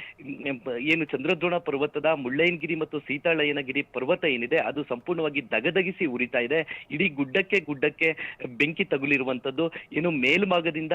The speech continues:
ಕೆಳಭಾಗಕ್ಕೆ ಬೆಂಕಿ ಆವರಿಸ್ತಾ ಇದೆ. ಕಳೆದ ಇಪ್ಪತ್ತ ನಾಲ್ಕು ಗಂಟೆಯಿಂದಲೂ ಕೂಡ ಅರಣ್ಯ ಸಿಬ್ಬಂದಿಗಳು ಬೆಂಕಿಯನ್ನ ನಂದಿಸಲು ಹರಸಾಹಸವನ್ನ ಪಡ್ತಿದ್ದಾರೆ. ಆದ್ರೆ ಅತಿ ಎತ್ತರದ ಶಿಖರ ಆಗಿರೋದ್ರಿಂದಾಗಿ ವೇಗವಾಗಿ ಗಾಳಿ ಬೀಸ್ತಾ ಇದೆ. ಗಾಳಿಯ ರಭಸಕ್ಕೆ ಒಂದು ದಿಕ್ಕಿನಿಂದ ಮತ್ತೊಂದು ಕಡೆಗೆ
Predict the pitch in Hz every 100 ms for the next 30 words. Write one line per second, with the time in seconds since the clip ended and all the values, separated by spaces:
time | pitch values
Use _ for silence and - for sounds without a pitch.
0 | 175 - 131 165 185 170 - 165 131 135
1 | 151 123 123 143 - 135 127 151 156 -
2 | - 147 156 165 143 - 196 - 175 135
3 | 139 202 208 175 156 160 147 143 139 -
4 | 143 147 - 127 160 180 160 131 113 165
5 | 151 156 156 127 139 - 180 170 135 127
6 | 127 147 147 - - 120 127 196 175 139
7 | 180 190 180 160 139 127 135 127 139 147
8 | 135 147 175 - - - - 113 - 226
9 | 175 - 196 175 180 - - 175 135 123
10 | 147 160 135 135 135 127 135 165 123 143
11 | 175 214 185 170 143 120 139 131 - 131
12 | 131 175 - - - 131 139 185 196 139
13 | 117 180 180 175 185 127 127 190 220 160
14 | - 147 147 170 120 - 190 185 165 139
15 | 165 165 - -